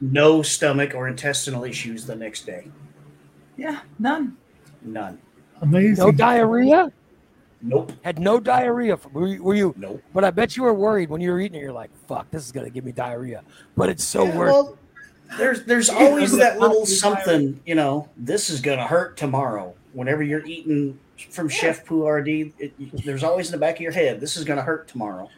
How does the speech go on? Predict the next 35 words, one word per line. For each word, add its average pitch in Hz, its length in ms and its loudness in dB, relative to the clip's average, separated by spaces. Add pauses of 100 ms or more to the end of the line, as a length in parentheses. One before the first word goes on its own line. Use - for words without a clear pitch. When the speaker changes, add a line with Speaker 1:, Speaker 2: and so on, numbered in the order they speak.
(260)
Speaker 4:
Right. 214 400 0 (1200)
Speaker 1:
But 285 460 -4 (360)
not 107 460 -2
a, - 20 -8
not 107 140 -6
a - 40 -12
problem 143 320 4
in 143 40 0
the - 60 -2
Speaker 4:
And - 100 -6
Speaker 1:
world. - 40 -8
Speaker 4:
by 190 120 0
the 170 100 -6
way, 175 360 -2
another 180 320 0
picture 190 360 -4
from 170 200 -10
Volk 143 400 -2 (1040)
who 147 100 -6
said 151 320 -2
Speaker 3:
Oh. 202 360 8 (480)
Speaker 4:
he 175 80 -6
got 190 160 2
a 156 60 -4
picture 220 320 0
at 214 60 -4
the 185 80 -10
state 190 240 -4
fair. 180 120 -4
He 165 100 -2
said, 143 300 -6
"This 196 240 0
is 170 100 -8
Steve's 170 420 -6
relationship 135 720 -8